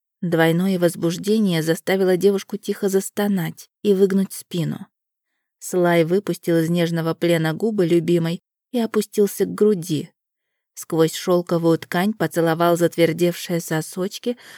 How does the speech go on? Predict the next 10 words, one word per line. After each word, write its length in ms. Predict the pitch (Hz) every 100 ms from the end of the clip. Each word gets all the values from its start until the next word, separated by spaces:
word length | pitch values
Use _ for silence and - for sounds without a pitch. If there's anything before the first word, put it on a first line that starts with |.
| -
оставляя 600 | 196 - 185 180 185 185
мокрые 440 | 185 175 - 185
следы 400 | 175 - 165 165
на 120 | 170 170
платье. 640 | - 156 143 - - - - _ _ _ _ _
«Я 220 | 320 294
хочу 580 | 285 311 - - - 262
вас!» 420 | 247 - - - - _ _ _ _ _
Тихий 360 | - 185 - 175
голос 440 | 180 185 185 -